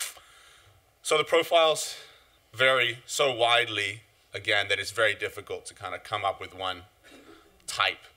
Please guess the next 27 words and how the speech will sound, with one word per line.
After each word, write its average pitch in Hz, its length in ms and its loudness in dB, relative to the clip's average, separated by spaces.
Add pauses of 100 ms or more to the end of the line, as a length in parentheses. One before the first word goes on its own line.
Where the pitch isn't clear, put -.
as 87 180 -10
it 80 80 -14
were, 87 220 -10 (240)
of 92 120 -10
I 90 160 0
S, 87 420 -6 (240)
sympathizer, 90 720 -6
activist, 78 640 -10 (100)
recruit. 92 380 -16 (840)
Um, 104 440 4 (840)
they 101 80 -6
differ 113 260 -2
widely 107 360 4
in 98 80 -2
race, 123 520 0 (400)
age, 117 560 0
social 120 380 -2
class, 110 380 0
education, 101 560 -6
family 101 320 -4
background. 95 540 -2 (920)
Uh, 101 340 4
and 123 100 0
the 123 60 2
motivations 120 560 2
are 107 100 -2
equally 98 500 -8